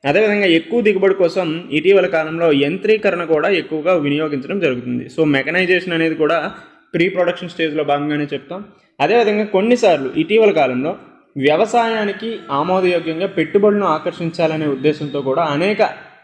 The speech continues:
చర్యలు ప్రభుత్వం తీసుకొస్తుంది. For example, కాంట్రాక్ట్ ఫార్మింగ్, ఇటువంటి అంశాలు.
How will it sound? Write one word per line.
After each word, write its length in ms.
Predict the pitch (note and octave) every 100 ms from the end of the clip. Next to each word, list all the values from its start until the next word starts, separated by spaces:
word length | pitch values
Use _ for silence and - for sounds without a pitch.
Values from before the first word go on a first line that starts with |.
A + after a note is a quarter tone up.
| -
చర్యలు 220 | D#3 E3
ప్రభుత్వం 380 | F#3 D3+ D#3 D#3+
తీసుకొస్తుంది. 800 | C#3 B2+ - B2+ - _ C3+ A#2 -
For 80 | C#3
example, 280 | B2+ D3 D3
కాంట్రాక్ట్ 500 | C#3 C#3 C#3+ D3+ -
ఫార్మింగ్, 340 | - B2 B2+ D3
ఇటువంటి 340 | F#3+ F3 B2+
అంశాలు. 300 | A#2+ B2